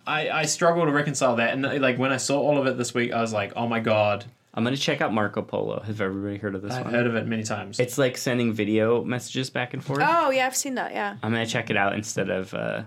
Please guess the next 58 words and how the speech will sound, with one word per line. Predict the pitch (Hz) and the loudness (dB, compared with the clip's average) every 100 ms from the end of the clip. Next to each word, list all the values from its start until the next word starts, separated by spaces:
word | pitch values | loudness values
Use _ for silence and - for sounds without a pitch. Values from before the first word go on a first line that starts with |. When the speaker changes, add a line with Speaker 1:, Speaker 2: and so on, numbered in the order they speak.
| 113 | -12
Speaker 3:
supporting | - - 104 87 95 110 _ _ _ _ | -18 -8 -6 -4 -6 -10 _ _ _ _
Speaker 1:
Insta- | 214 | -6
Speaker 3:
other | 98 95 95 | -2 0 0
apps. | - 90 - - - _ - | 0 -2 -2 -10 -16 _ -10
Speaker 2:
So | - 160 135 | -2 2 2
Instagram, | 165 175 147 127 113 160 - | 2 0 0 2 0 -2 -2
uh, | 123 117 | 0 0
you | 120 | 0
can't | 147 | -4
delete | 131 117 110 | 0 0 0
it. | 110 | -4
I'm | 117 | -2
done. | 117 101 110 | -2 -2 0
But, | 120 98 | 2 4
uh, | 127 123 | 4 2
you | 95 139 | 0 -2
can't | 151 | -2
delete | 139 123 131 | 2 2 4
it | 113 110 - | 2 0 -4
until | 123 123 120 | -4 -2 0
after, | 123 120 117 127 117 113 | 2 0 0 0 2 2
like, | 110 110 | 2 0
there's | 120 | -2
a | 113 | -2
cooldown | - 139 120 107 | 0 2 0 -2
period | 110 101 98 | -6 -8 -8
to | 113 | -6
make | 113 262 262 | 2 4 4
you | 233 | 4
Speaker 1:
Oh. | |
Speaker 2:
forget | - 113 | 2 0
about | 110 101 196 | 2 0 0
it. | 233 | 2
Speaker 1:
Yeah, | 233 | 2
yeah, | 220 208 | 4 2
yeah, | 196 | 0
yeah, | 190 190 185 | -2 -2 -4
yeah, | 180 185 180 | -4 -6 -6
yeah, | |
yeah, | 180 185 | -6 -6
yeah. | 185 180 - | -8 -8 -4
Speaker 2:
Like, | 123 | 0
the | 127 117 | -2 0
button | 123 123 123 | 2 2 2
doesn't | 113 107 98 | 0 -2 -2
show | 104 | -6
up. | 95 95 _ | -6 -10 _
On | 127 127 | -4 0
that | 190 | 2
note, | 127 110 113 | 2 0 0
I | |
think | 120 151 | -2 -2
we | 131 | -2
should | 123 | -4
stop | - 147 135 | -2 -2 -2
talking | 135 131 | -2 -2
about | 117 113 | 0 0
Wikipedia. | 113 113 98 98 98 - | -2 -4 -6 -8 -12 -14